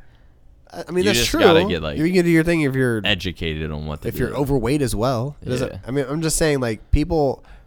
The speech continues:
Speaker 1: people on the internet are going to destroy. The, it's literally like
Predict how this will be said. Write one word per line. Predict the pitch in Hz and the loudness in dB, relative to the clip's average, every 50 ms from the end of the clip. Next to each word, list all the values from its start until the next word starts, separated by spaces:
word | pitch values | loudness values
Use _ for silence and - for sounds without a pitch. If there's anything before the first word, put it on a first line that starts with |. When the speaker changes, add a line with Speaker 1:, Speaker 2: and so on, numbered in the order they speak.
| - - - - - | -20 -20 -20 -14 -2
Speaker 1:
people | - 160 147 - 175 | 0 2 4 4 6
on | 151 139 131 | 4 4 4
the | 120 113 | 2 0
internet | 131 131 117 110 104 104 90 - - - - - - - - _ _ _ _ - - - | 0 0 2 2 0 0 -2 -4 -10 -20 -20 -20 -20 -20 -20 _ _ _ _ -20 -14 -6
are | 104 101 104 | -4 -2 -2
going | 104 98 110 107 110 113 107 101 | 0 0 0 2 2 2 0 -2
to | - - 104 104 98 92 78 - - - 87 104 104 | -2 -2 -2 -2 -2 -4 -8 -12 -20 -18 -14 -12 -6
destroy. | 98 107 92 - - - - 113 117 120 117 113 104 101 95 92 95 - - - - - - - - - - - - _ - - _ - - - - - - | -4 -4 -2 -2 -4 -6 -2 0 2 2 4 2 2 0 -2 -4 -6 -10 -14 -18 -20 -20 -20 -20 -20 -20 -20 -20 -20 _ -20 -20 _ -20 -20 -20 -20 -20 -10
The, | 104 107 113 107 85 110 | -6 -6 -6 -4 -6 -8
it's | 104 - - 107 | -8 -8 -8 -6
literally | 110 117 135 143 151 143 131 123 120 113 110 104 101 92 - - | 0 0 2 2 4 2 2 0 0 -2 -2 -2 -4 -6 -8 -12
like | - 98 95 92 90 87 - | -10 -6 -6 -6 -6 -8 -12